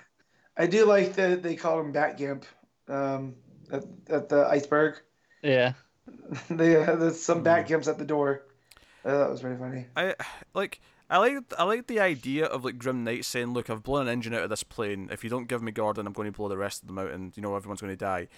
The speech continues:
Speaker 3: Like, this scene, like, I like the concept of it, but it played weird for me, 'cause, like, I felt like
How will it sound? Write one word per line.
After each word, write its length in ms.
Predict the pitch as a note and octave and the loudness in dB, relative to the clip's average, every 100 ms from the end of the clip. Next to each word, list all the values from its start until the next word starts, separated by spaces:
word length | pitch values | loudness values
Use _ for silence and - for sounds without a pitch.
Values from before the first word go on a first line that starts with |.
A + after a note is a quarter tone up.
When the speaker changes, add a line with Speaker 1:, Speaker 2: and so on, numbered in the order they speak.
| - _ _ | -20 _ _
Speaker 3:
Like, 260 | B2 C3+ - _ _ _ _ _ _ _ _ _ _ | -2 -2 -6 _ _ _ _ _ _ _ _ _ _
this 180 | E3+ A3 | 0 2
scene, 420 | - A#3 B3+ A#3+ | 0 -2 -2 -2
like, 140 | F#3 - | -4 2
I 80 | D3+ | 2
like 200 | D#3 - | 2 0
the 60 | |
concept 460 | - C3 C#3+ E3+ F3+ | -4 -4 -2 -4 -4
of 100 | F3 | -4
it, 80 | C#3 | -4
but 80 | C3 | -6
it 100 | - | -4
played 220 | E3 D#3+ | -6 -4
weird 240 | B2+ C3 | -2 -4
for 100 | - | -4
me, 140 | E3 E3+ | -8 -8
'cause, 180 | C#3+ | -6
like, 180 | C3+ - _ _ _ | -6 -6 _ _ _
I 80 | C#3+ | -14
felt 260 | C#3+ G#3+ A#3 | -4 0 2
like 300 | G#3+ F#3+ | 0 -4